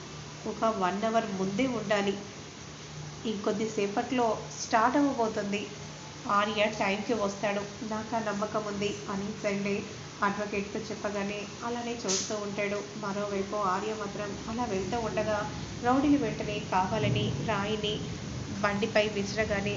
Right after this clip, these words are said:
వెంటనే బండిని గట్టిగా ఆపుతాడు. అప్పుడు వెంటనే, "అసలు ఏమై ఉంటుంది?" అని అంటూ కారు నుండి దిగబోతూ ఉండగా, కావాలనే కర్రను విసరగానే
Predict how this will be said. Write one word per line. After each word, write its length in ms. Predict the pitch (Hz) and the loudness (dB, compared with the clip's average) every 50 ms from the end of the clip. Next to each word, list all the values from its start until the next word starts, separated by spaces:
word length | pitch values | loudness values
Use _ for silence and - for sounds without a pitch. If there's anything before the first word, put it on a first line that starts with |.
| - - - | 0 -2 0
వెంటనే 420 | 220 226 226 233 269 - 254 254 | 0 0 0 0 0 2 2 2
బండిని 480 | 226 - 202 196 196 208 220 208 208 214 233 - - | 2 2 0 0 0 -2 -2 -2 -2 -4 -4 -6 -6
గట్టిగా 380 | - 196 196 - 240 226 233 220 208 | -6 -6 -4 -2 2 4 4 6 6
ఆపుతాడు. 500 | 202 196 - 262 220 208 208 202 214 208 - - - - - - - - - - - - - - - - - - - 233 | 4 2 2 2 4 4 4 4 4 2 0 -2 -4 -6 -6 -6 -6 -6 -6 -6 -6 -6 -6 -4 -4 -4 -4 -2 0 0
అప్పుడు 240 | 226 - 240 226 | 0 2 2 2
వెంటనే, 440 | 220 240 254 247 202 254 208 208 208 208 - - - 233 | 2 2 2 2 2 2 2 2 2 0 -2 0 0 0
"అసలు 240 | 226 - - 220 | 0 2 0 0
ఏమై 240 | 208 208 220 233 240 240 | 0 0 0 0 0 0
ఉంటుంది?" 380 | 214 202 - 214 202 202 214 208 190 - - | 0 0 0 -2 0 0 0 0 0 0 -2
అని 200 | 226 214 220 226 226 | -2 -2 0 0 0
అంటూ 240 | 214 208 214 - 208 214 - - | 0 0 0 -2 -2 -2 -2 -2
కారు 280 | - 247 220 214 214 226 | 0 0 0 0 0 -2
నుండి 260 | 220 208 208 202 208 208 - | -2 -2 0 0 0 2 2
దిగబోతూ 540 | - - 226 226 247 247 247 247 - 240 226 208 | 4 4 4 4 2 2 2 2 2 2 0 0
ఉండగా, 320 | 202 202 214 202 165 156 160 170 156 - - - - - - - - - - - - | 0 0 0 2 2 2 0 0 -2 -4 -8 -8 -8 -8 -8 -8 -10 -10 -8 -2 0
కావాలనే 640 | 247 226 214 220 226 220 214 208 202 214 214 214 202 - - - - - - - | 2 2 4 4 4 4 4 4 4 4 2 2 2 0 -2 -4 -8 -8 -6 2
కర్రను 360 | - 269 254 262 269 269 277 | 4 4 6 6 8 6 6
విసరగానే 640 | 240 214 220 - 226 233 233 220 214 208 208 208 | 6 6 2 2 4 4 6 6 6 4 4 2